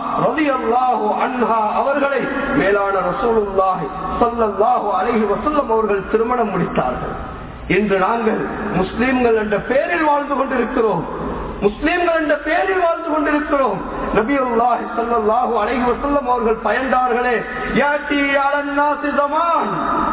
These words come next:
என்னுடைய உம்மத்துக்கு ஒரு காலம் வர இருக்கிறது, லா யபுகா மினல் இஸ்லாமி இல்லா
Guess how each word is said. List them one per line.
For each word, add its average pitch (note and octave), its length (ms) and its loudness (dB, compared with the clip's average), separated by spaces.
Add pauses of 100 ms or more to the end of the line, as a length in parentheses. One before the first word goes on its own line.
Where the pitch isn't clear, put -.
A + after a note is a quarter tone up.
(140)
என்னுடைய A3 420 2
உம்மத்துக்கு A#3 580 -2
ஒரு A3 200 2
காலம் A#3+ 420 0
வர A3+ 220 2
இருக்கிறது, B3+ 580 0 (460)
லா B3 220 4 (100)
யபுகா A3+ 600 0 (140)
மினல் A3 380 0
இஸ்லாமி A3 720 2
இல்லா B3 320 2